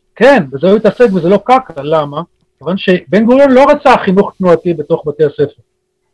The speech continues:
ויגאל אלון אמר, "בלי חינוך תנועתי, החינוך פגום. כי צריך ללמוד מתמטיקה ואנגלית, והיסטוריה כמובן, אבל צריך גם חינוך ערכי.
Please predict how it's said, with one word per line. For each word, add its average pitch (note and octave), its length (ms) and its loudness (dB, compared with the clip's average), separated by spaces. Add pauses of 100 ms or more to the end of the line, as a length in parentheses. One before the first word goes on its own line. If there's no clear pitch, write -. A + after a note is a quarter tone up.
(460)
ויגאל F#3 340 4
אלון B3 220 4
אמר, B3 300 4 (120)
"בלי A#3+ 220 4
חינוך C#4 400 0
תנועתי, A3 640 0 (120)
החינוך G#3+ 440 -2
פגום. A3+ 380 2 (800)
כי D#3+ 60 -12
צריך B3 200 -4
ללמוד B3 300 0
מתמטיקה G3 720 0
ואנגלית, E3+ 480 -2 (460)
והיסטוריה G#3+ 520 0
כמובן, D#3+ 480 -4 (240)
אבל F3+ 200 -16
צריך A3+ 200 -2 (100)
גם D#3+ 260 2
חינוך E3+ 320 -8
ערכי. F3+ 400 -2